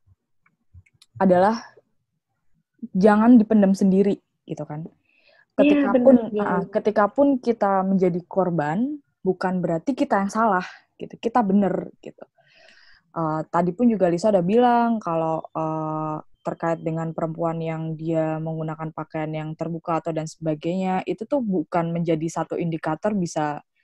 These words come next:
Speaker 1: banyak dilakukan pelecehan seksual, bahkan malah data berbicara sebaliknya gitu kan. Jadi jangan dipendam sendiri,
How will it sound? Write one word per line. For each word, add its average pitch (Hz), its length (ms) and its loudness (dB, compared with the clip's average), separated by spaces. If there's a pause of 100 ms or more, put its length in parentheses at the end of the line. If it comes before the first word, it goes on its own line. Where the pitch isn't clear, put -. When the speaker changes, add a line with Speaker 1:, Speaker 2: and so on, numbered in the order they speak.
(800)
Speaker 1:
banyak 190 320 2 (320)
dilakukan 180 480 -2
pelecehan 165 300 -2
seksual, 170 340 -2
bahkan 240 640 0 (300)
malah 170 320 0
data 160 320 0
berbicara 170 640 0
sebaliknya 170 720 -2 (140)
gitu - 260 -12
kan. - 240 -8 (460)
Jadi 180 320 2
jangan 180 320 2
dipendam 170 400 -4
sendiri, 170 720 0